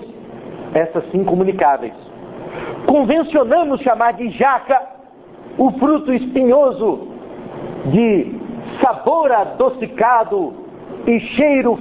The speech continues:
forte, cheiro que lembra o de perfume da Avon,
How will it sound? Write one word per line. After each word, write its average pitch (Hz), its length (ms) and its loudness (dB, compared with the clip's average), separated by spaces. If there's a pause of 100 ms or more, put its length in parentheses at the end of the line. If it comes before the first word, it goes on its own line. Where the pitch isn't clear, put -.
forte, 240 640 2 (580)
cheiro 262 320 2
que - 100 2
lembra 254 340 4
o 233 60 2
de 240 100 -8
perfume 247 480 0
da 196 180 4
Avon, 226 500 2